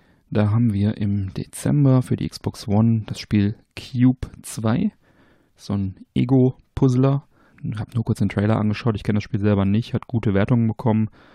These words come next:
aber ich bin ja bekanntlich nicht so der Riesen-Puzzle-Fan. Aber es ist ein Ego-Puzzler, das heißt, ähm,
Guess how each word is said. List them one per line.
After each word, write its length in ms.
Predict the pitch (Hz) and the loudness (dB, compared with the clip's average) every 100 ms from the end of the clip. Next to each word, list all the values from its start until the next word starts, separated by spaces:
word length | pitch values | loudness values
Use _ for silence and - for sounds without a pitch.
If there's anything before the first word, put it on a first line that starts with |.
| _ _ | _ _
aber 240 | 98 101 | -6 -6
ich 100 | - | -6
bin 100 | 113 | -6
ja 60 | 101 | -6
bekanntlich 440 | 98 120 107 101 | -4 -6 -6 -6
nicht 120 | 104 | -8
so 140 | - 98 | -4 -2
der 260 | 101 98 - _ _ | 0 -2 -6 _ _
Riesen-Puzzle-Fan. 1300 | 113 104 120 180 151 135 139 135 - 123 123 127 123 _ _ _ _ _ _ - | -10 -6 -2 0 -2 -4 -4 -4 -4 -6 -4 -6 -8 _ _ _ _ _ _ -8
Aber 220 | 98 104 | -2 -2
es 80 | 101 | -2
ist 60 | |
ein 80 | 104 | -4
Ego-Puzzler, 580 | - 127 123 127 113 110 | 0 0 0 -2 -2 -2
das 160 | 104 104 | -2 -2
heißt, 300 | 98 - - | -4 -6 -8
ähm, 380 | 101 98 101 | -6 -6 -10